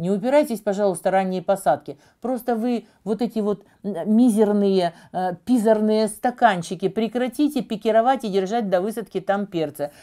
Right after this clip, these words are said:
Горшки должны быть примерно вот такие. И то, я бы сказала, чуть маловаты. Будет проблема. Как корни начнут осваивать почву, да, согласно проекции кроны того или другого, так сразу, ха,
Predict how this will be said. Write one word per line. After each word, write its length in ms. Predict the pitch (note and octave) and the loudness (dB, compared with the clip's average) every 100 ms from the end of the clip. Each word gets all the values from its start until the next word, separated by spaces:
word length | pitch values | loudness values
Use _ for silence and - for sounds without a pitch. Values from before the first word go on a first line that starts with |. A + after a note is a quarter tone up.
| - | -6
Горшки 400 | G3 C4+ - F4 | 0 0 0 0
должны 280 | C4+ A#3 B3+ | 2 2 0
быть 200 | C4 - | -2 -2
примерно 480 | A3 A3+ A#3 G#3+ A3 | -2 0 0 0 -2
вот 180 | G#3+ G#3+ | -2 -2
такие. 500 | A3+ A3 F#3+ C#3 - _ _ _ | -4 -4 -6 -6 -8 _ _ _
И 180 | - C4+ | -2 0
то, 240 | D4+ F4+ F#4+ | 2 2 4
я 200 | D#4 D#4+ | 4 4
бы 140 | D4 | 2
сказала, 540 | - D#4 D4+ D4+ D4+ | 0 2 8 8 8
чуть 260 | D#4 E4 - | 6 -2 -2
маловаты. 1080 | D4 D4+ D4+ D4 B3+ D4 C#4+ B3+ G3+ D#3+ - _ - | 0 2 4 2 4 4 4 2 -2 -6 -8 _ -8
Будет 360 | F#3+ D4 E4 - | -2 0 0 0
проблема. 840 | D#4+ B3+ B3+ C4 G#3 G3 D#3 D#3 _ _ _ _ | 0 2 0 0 0 0 -4 -6 _ _ _ _
Как 220 | - C4 | 6 6
корни 340 | C4 D#4 D4 C#4+ | 6 2 4 4
начнут 340 | C#4 - C4+ | 2 2 4
осваивать 680 | C4 B3+ E4 F#4+ F#4 - - | 4 4 6 6 6 2 2
почву, 460 | C4+ C4 - A3+ A3+ | 4 4 4 2 6
да, 220 | C#4 D4+ | 6 6
согласно 560 | C#4 A#3+ B3+ A#3+ A#3 | 2 6 6 6 2
проекции 600 | A3+ A#3+ A#3 A3 - A3+ | 0 4 4 4 4 4
кроны 520 | A3 A3+ A3+ G#3 G3+ G3 | 4 2 4 6 4 2
того 360 | A3 G#3 G#3 | 2 4 4
или 140 | G3 F#3+ | 4 4
другого, 560 | G#3+ G#3+ F#3 E3 D#3+ - _ - | 2 0 0 0 -2 -6 _ 0
так 160 | F#4+ | 0
сразу, 640 | - G4+ G#4 F4+ E4 D4+ - _ | 2 4 4 4 2 -2 -4 _
ха, 420 | D#4 F4+ E4 | 4 6 6